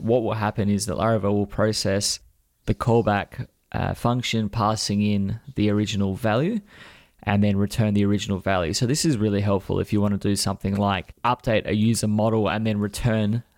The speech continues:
the, uh, the modified model, whereas you can't really do that with, uh, if you call, you know, update directly on user. If you were to call user arrow update, you would get a Boolean response, you know, indicating, um, you know, that the,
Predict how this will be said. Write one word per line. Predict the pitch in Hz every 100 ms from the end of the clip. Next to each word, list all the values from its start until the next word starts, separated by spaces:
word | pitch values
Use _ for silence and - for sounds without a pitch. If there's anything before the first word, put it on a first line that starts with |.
| -
the, | - 110 101 101 101 - _
uh, | 104 104
the | 101
modified | 107 110 110 98 101
model, | 101 107 147 226
whereas | 151 110 107 107 - -
you | 117 -
can't | - - 127 -
really | 104 110 104 101 _
do | - 110 107
that | 104 101 76
with, | 98 107 104 - _ - - - _ -
uh, | 101
if | 80 -
you |
call, | - 107 101
you | 101
know, |
update | 90 92 - 98 92
directly | 101 98 - 92
on | 82 95
user. | 98 101 -
If | - -
you | 113
were |
to | 107
call | - 110 101
user | 98 104 95
arrow | 90 98 101 95 -
update, | 104 - 135 -
you | - 107
would | 104 101
get | 110 98 -
a | 101
Boolean | 104 104 104 98
response, | 101 - 113 117 196 - - -
you | -
know, | 101
indicating, | - 98 101 - 98 98 98 - -
um, | 95 92 90
you | -
know, | 101
that | 98 92
the, | -